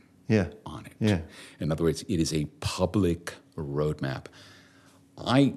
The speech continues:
Speaker 2: you rarely see that from any technology company, full stop. I don't think you've ever seen that from a bank before.
Speaker 1: Not in that way. Yeah,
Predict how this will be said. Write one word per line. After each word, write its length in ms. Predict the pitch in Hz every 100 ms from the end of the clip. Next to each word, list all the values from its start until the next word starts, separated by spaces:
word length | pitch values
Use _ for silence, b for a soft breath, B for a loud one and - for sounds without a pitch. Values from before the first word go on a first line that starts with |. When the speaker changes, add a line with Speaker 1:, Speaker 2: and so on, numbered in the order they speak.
| -
Speaker 2:
you 220 | 104 107
rarely 560 | 95 117 143 156 139
see 220 | 113 - 117
that 240 | 87 -
from 180 | - 82
any 220 | 82 80
technology 600 | 78 82 82 76 76 80
company, 360 | 78 73 69 67
full 240 | - -
stop. 480 | - - 82 - - _ _ - -
I 80 | 82
don't 240 | 80 69
think 220 | 76 67
you've 180 | 71 69 -
ever 240 | 80 85 71
seen 360 | - 101 82
that 240 | 71 71 -
from 240 | - 71
a 80 | 73
bank 420 | - 71 65 - -
before. 600 | 67 - - - - - b b b b
Speaker 1:
Not 120 | 151
in 100 | 120
that 140 | 92 92
way. 360 | 92 - 95 - - _ -
Yeah, 260 | 107 98